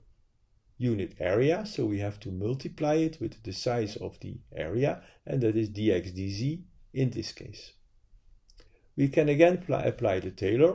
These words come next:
approximation. Then we can write the mass flux at the top surface at y plus dy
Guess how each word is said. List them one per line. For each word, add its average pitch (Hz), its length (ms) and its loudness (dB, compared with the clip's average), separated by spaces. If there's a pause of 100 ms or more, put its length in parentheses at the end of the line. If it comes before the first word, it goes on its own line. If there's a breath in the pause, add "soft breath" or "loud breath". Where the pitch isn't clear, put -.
approximation. 165 880 -2 (520 soft breath)
Then 156 200 2
we 120 100 2
can 107 220 -2
write 107 400 0 (180)
the 104 160 -8
mass 131 460 2 (760)
flux - 460 4 (100)
at - 280 0 (100)
the 101 160 -12 (280)
top 151 160 4
surface 127 520 0
at - 220 -4 (180)
y 113 260 4
plus 98 280 -6
dy 147 220 0